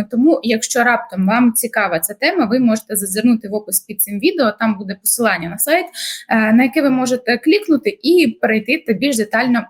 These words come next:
ознайомитися з інформацією на сайті. Е, маємо кілька хвилин. Пане Тарасе, The Atlantic пише про те, що Трамп розчарований Зеленським і що, е, американський президент хоче, аби війна закінчилася і неважливо як.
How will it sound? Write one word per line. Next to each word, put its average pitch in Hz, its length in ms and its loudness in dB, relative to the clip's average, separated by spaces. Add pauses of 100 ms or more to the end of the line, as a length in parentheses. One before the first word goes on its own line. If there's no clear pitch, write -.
ознайомитися 226 880 0
з - 180 -6
інформацією 220 680 0
на 214 280 0 (160)
сайті. 156 520 -2 (360)
Е, 208 380 2
маємо 240 400 4
кілька 269 280 -4
хвилин. 294 340 -4 (300)
Пане 330 180 2
Тарасе, 190 340 -2
The 277 180 -2
Atlantic 185 500 -4
пише 277 200 -6
про 285 160 -8
те, 403 180 -2
що 302 240 -4
Трамп 254 440 0
розчарований 202 680 -2
Зеленським 262 580 0 (300)
і 240 160 2
що, 240 360 2
е, 226 300 4 (280)
американський 247 580 0
президент 220 380 -6
хоче, 339 260 -2
аби 208 200 0
війна 226 520 2
закінчилася 208 720 -4
і 220 80 2
неважливо 226 680 2
як. 156 160 -2